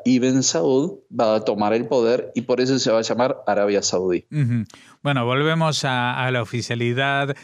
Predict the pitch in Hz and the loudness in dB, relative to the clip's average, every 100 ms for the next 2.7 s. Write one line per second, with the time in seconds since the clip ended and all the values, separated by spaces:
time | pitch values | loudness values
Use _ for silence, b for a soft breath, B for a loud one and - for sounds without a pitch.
0 | B B 143 135 135 135 127 123 120 127 | B B -2 0 0 0 -2 -4 -4 -4
1 | 135 - 156 156 123 117 107 117 - 123 | -4 -4 -2 0 0 -2 -2 -6 -4 -4
2 | 117 117 - 117 110 104 | -4 -8 -12 -12 -12 -12